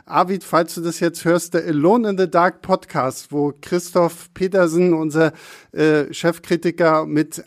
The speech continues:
André Peschke über Spieleverfilmung redet, der kommt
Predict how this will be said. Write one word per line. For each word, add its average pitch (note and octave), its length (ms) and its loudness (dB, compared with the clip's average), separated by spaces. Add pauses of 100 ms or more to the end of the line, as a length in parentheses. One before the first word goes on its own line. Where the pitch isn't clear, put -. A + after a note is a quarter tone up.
André F#3 400 -2
Peschke E3+ 680 0 (320)
über D#3+ 460 2 (200)
Spieleverfilmung E3 1000 2
redet, E3 560 0
der E3 260 0
kommt F#3+ 300 2